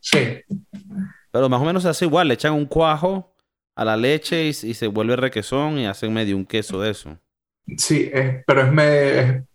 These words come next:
Speaker 1: es difícil de hacer. Creo que es un pelo más difícil de, que el queso. Pero sí, eh, la dinámica es más o menos la misma.
Speaker 2: ¿A ti te gusta?
Speaker 1: No me gustaba,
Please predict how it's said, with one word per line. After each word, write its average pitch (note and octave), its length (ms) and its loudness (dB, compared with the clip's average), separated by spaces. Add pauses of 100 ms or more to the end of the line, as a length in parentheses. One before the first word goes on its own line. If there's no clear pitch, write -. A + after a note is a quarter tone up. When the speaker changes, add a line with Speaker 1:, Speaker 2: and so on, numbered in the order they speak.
Speaker 1:
es C3+ 200 2
difícil D#3+ 440 4
de B2+ 60 4
hacer. A2+ 320 0
Creo C#3+ 140 2
que E3 40 2
es E3+ 60 2
un E3 120 0
pelo D3+ 200 4
más D3+ 140 2
difícil C3+ 440 0
de, G#2+ 280 0 (340)
que - 100 -2
el G#2+ 80 0
queso. A2+ 460 -2
Pero B2 160 2
sí, F3 180 6
eh, A#2 480 2 (180)
la C#3 140 6
dinámica C#3 400 4
es C3 60 4
más C#3+ 100 2
o C#3 40 0
menos B2 200 2
la A2+ 80 2
misma. G#2 360 -6
Speaker 2:
¿A A#2 120 0
ti C#3+ 120 0
te E3 120 0
gusta? D3+ 480 -2 (2000)
Speaker 1:
No D#3 200 4
me F#3 120 6
gustaba, F3 760 2